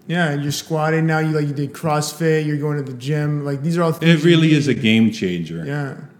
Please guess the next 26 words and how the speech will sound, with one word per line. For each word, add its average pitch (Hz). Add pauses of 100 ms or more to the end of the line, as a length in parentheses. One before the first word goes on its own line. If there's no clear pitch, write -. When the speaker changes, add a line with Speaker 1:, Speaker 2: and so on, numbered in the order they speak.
(280)
Speaker 1:
Yeah. 143
Well, 165
I 180
can 214
even 170
advocate 160
for 147
that 147
as 135
well, 160
'cause 139
I 151
remember 160
the 147
first 156
time 147
that 139
you 143
did 139
a 131
session 156
on 135
me, 175
even 165
my 139
friends 156